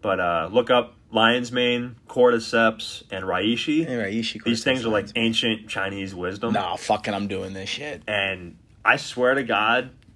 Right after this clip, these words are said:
Speaker 1: every single, like, ever since I started taking these, I feel like I've, like, my mind has been more open.
Speaker 2: Bro,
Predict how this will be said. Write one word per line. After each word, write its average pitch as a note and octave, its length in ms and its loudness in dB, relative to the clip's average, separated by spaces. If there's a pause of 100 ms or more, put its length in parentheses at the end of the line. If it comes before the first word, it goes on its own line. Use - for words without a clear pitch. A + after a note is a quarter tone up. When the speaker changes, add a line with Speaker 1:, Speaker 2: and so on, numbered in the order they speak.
(120)
Speaker 1:
every B2 220 2
single, B2 280 -6
like, G#2 160 2
ever C3 200 2
since C3+ 200 -4
I B2+ 60 4
started A2+ 320 0
taking A2 300 -6
these, C3 240 -6
I F#2+ 80 -2
feel G#2+ 180 -6
like G2+ 160 -2
I've, F2 260 -4 (140)
like, F2+ 220 -10
my F2+ 80 -4
mind F#2 280 -2
has F2+ 120 -10
been D#2+ 240 -12
more F#2+ 260 -6
open. - 340 -6 (280)
Speaker 2:
Bro, B2 220 4